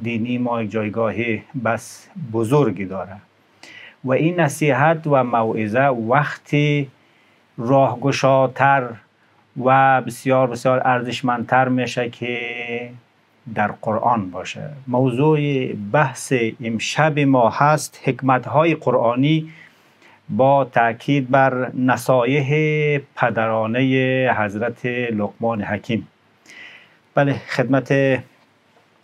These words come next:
جناب، اه، روحانی بزرگوار، همون قسمی که عرض کردم من خدمت بینندگان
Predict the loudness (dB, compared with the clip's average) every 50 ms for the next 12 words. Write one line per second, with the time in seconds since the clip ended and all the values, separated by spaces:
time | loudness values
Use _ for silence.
0 | _ -6 -2 2 2 2 2 2 -2 -2 -4 -8 _ _ _ -12 -10 -10 -12 -18
1 | _ _ -20 -20 -20 -20 -20 _ _ _ _ -2 0 2 2 2 2 2 0 2
2 | 2 2 2 4 4 4 4 4 4 4 2 2 0 0 -4 -6 -6 -2 0 0
3 | 0 2 4 4 4 4 2 0 -2 -2 -4 -6 -4 -2 -2 -2 0 0 2 2
4 | 2 2 0 -2 -2 0 0 0 0 -2 -4 -2 -2 0 0 0 -2 -2 -4 -6
5 | -6 -6 -6 -6 -6 -6 -4 -4 -4 -2 -2 -4 -2 -2 0 0 0 0 -2 -2
6 | -4 -4 -8